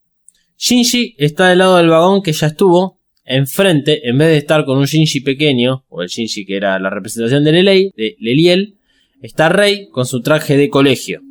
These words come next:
Rei pregunta por qué hizo lo que hizo. Le pregunta a Shinji. Shinji responde que lo hizo porque su padre lo traicionó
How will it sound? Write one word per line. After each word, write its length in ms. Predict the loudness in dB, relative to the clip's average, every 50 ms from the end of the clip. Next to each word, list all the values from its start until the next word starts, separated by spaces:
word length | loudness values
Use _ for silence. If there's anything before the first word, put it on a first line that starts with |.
| -20 _ _
Rei 240 | -4 0 0 0 0
pregunta 460 | 2 2 2 4 4 2 2 0 -2
por 200 | -2 -2 -4 -2
qué 100 | 0 2
hizo 320 | 2 2 2 0 0 0 2
lo 80 | 2
que 100 | 2 2
hizo. 360 | 0 0 -2 -4 -8 -14 -18 _ _ _ _ _ _ _ _ _ _ _ _ _ _ _ -14
Le 140 | -12 -10 -8
pregunta 240 | -6 -6 -4 -4
a 40 | -4
Shinji. 460 | -4 -4 -8 -8 -8 -10 -14 -16 _ _ _ _ _ _ _ _ _ _ _ _ _ _
Shinji 320 | -4 0 0 0 2 0 0
responde 540 | 2 0 0 0 0 0 2 2 2 2
que 100 | 2 2
lo 100 | 2 2
hizo 280 | 2 2 0 -2 -2 -2
porque 240 | -2 -2 -2 -2 -2
su 180 | -2 -2 -2
padre 280 | 0 2 2 4 4 4
lo 120 | 2 2
traicionó 720 | 2 2 0 0 0 0 0 0 0 0 -2 -4 _ _